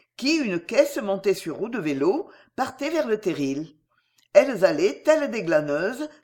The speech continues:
trier les déchets de boisage et les morceaux de charbon de seconde qualité remontés durant la journée. C'était également l'heure où, sortant de l'école,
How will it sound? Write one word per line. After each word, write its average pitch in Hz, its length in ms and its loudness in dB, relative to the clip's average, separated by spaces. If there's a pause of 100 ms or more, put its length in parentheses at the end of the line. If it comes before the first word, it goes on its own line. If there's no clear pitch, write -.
(220)
trier 269 360 2
les 165 120 4
déchets 269 340 -2
de 208 80 0
boisage 151 640 -2 (280)
et 180 100 0
les 180 100 6
morceaux 214 320 -2
de 240 120 -10
charbon 190 480 -4
de 202 100 -2
seconde 233 480 -6
qualité 190 640 -4 (180)
remontés 226 560 -4
durant 226 300 -4
la 233 140 -4
journée. 131 540 -8 (1300)
C'était 277 320 -4
également 180 480 0
l'heure 220 540 0
où, 247 140 -4
sortant 285 400 0
de 196 100 2
l'école, 170 560 0